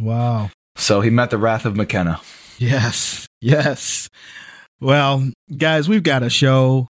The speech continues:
Speaker 1: for you today. It is kind of a, I, you know, if, if,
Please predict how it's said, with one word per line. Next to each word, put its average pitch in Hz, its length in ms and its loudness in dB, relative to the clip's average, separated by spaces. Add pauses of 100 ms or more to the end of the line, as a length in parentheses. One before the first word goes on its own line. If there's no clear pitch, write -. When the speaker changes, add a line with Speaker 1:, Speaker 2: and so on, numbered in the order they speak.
Speaker 1:
for - 180 0
you 127 200 6
today. 123 580 2 (140)
It 139 140 2
is 123 420 0
kind 262 160 0
of 180 160 -2
a, 135 240 0 (560)
I, 139 280 -2
you 160 120 2
know, 156 120 2
if, 147 140 -2
if, 156 240 0